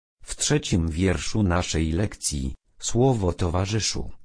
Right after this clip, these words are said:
z greckiego, suzuge, z angielskiego, yoke fellow, dosłownie oznacza towarzysza w jarzmie, lecz w tym wypadku było to prawdopodobnie imię pewnego brata w owym zgromadzeniu,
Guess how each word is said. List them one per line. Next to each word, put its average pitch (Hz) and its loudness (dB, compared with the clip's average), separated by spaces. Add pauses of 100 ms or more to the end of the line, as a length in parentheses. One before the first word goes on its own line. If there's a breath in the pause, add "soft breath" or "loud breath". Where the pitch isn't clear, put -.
(220)
z 78 -4
greckiego, 65 -2 (220)
suzuge, 117 2 (220)
z 80 -2
angielskiego, 82 2 (240)
yoke 117 2
fellow, 73 0 (320)
dosłownie 104 4
oznacza 113 4
towarzysza 98 2
w 95 -2
jarzmie, 80 2 (260)
lecz 85 2
w - 2
tym 143 4
wypadku 85 2
było 80 2
to 82 2
prawdopodobnie 80 2
imię 82 2
pewnego 78 0
brata 80 2
w 82 -2
owym 95 2
zgromadzeniu, 92 0